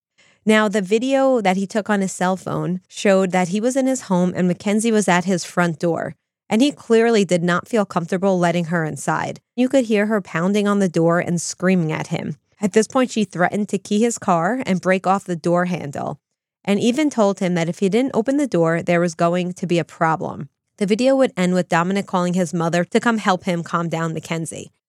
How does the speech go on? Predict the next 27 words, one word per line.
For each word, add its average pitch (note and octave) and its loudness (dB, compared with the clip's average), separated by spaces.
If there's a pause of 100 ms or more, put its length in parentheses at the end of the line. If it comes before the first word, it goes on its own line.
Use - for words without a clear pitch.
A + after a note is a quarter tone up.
(200)
Now, A#3 2 (160)
regardless B3+ 0
of G3 -2
what F#3 0
we F4 4
think F3 -6
about - -2
this, E3+ 0
to - 2
the B3+ 2
police, A3+ -2
this G#3 -2
was F3+ 0
enough F#3 0
evidence F3+ 0
for F3 0
an E3+ 0
arrest. E3 -4 (100)
And F3 2
this F#3 -2
is F3+ 0
around F3 0
four B3 2
months B3+ 0
after F#3+ 0
the E3 -2
accident D#3 -4